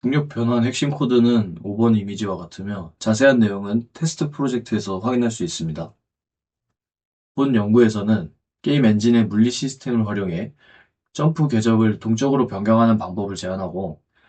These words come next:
이를 통해 기본 점프 메커니즘의 한계를 극복하며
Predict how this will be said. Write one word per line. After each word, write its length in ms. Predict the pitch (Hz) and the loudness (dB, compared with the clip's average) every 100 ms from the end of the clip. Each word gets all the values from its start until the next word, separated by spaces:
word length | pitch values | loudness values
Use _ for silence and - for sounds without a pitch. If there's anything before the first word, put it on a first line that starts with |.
| _ _ | _ _
이를 240 | - 120 120 | 0 2 2
통해 400 | 127 113 110 - _ _ _ | 2 2 2 -2 _ _ _
기본 300 | 127 139 143 | 0 2 2
점프 480 | 143 147 147 143 127 | 2 0 2 2 2
메커니즘의 580 | 98 110 120 110 107 104 | 0 2 4 4 2 0
한계를 340 | 139 139 123 | 0 2 2
극복하며 720 | 113 110 110 101 95 98 82 | 0 -2 -2 -2 -4 -6 -8